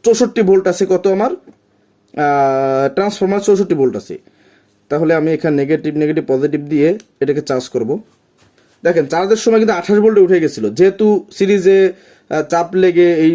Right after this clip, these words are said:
ইনপুট কমে গেছিলো। এবার এটা দেখুন কিন্তু লোড হচ্ছে, এটা লোড হচ্ছে এবং আমার দেখতে হবে ক্যাপাসিটর কোনো প্রকার যেন গরম না হয় আর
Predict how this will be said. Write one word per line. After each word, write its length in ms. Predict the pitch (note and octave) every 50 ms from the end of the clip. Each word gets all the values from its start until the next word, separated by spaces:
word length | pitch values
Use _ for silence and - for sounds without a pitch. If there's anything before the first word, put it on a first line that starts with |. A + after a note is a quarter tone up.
| D#3 C#3+
ইনপুট 220 | D#3+ D#3+ F3 F3 F3
কমে 180 | - F#3+ F#3 E3 C3
গেছিলো। 260 | B2 - - F#2+ E2+ - _ _ _ _ _ _ _ _ _ _ _ _ _ _ _ _ -
এবার 140 | E3 F3+ E3+ E3+
এটা 120 | F3+ G3 G3+ F#3+
দেখুন 160 | G3+ G3 G#3 G3
কিন্তু 140 | F#3+ F#3 G3 E3+ D#3+
লোড 120 | D#3+ D#3 D3 D3+
হচ্ছে, 240 | C3 - - - E2 - _ _ _ _ _ _ _ _ _ _ _ _ _ _ _ _ _ _ _ _ _ _ _ _ _ _ _ _ _ _ _ _ E3+
এটা 120 | E3 G3+ F#3+ F3+
লোড 140 | F#3+ G3+ G3+ G#3+
হচ্ছে 260 | G#3+ G#3 - - F#3 G3+ D4 D#4 - _ _ _ _ _ _ _ _
এবং 180 | - F3+ G3 G3+ G#3
আমার 120 | G#3 A3+ G#3+ F#3
দেখতে 180 | G3+ G3 G3+ - A#3+
হবে 120 | A3+ A3 A3 A3
ক্যাপাসিটর 500 | G#3 G3 G3 G#3 - G#3 G3+ G#3+ G3+ G3 G3+
কোনো 100 | G3+ G3 G3
প্রকার 180 | G#3+ G3+ G3 G3+ F#3+
যেন 100 | G3+ G#3 F#3 D#3
গরম 220 | E3+ F3 G3 G3+ G#3 G3
না 60 | F3+ E3+ E3+
হয় 180 | F3+ F#3+ G#3 G3+ F3+
আর 60 | D3+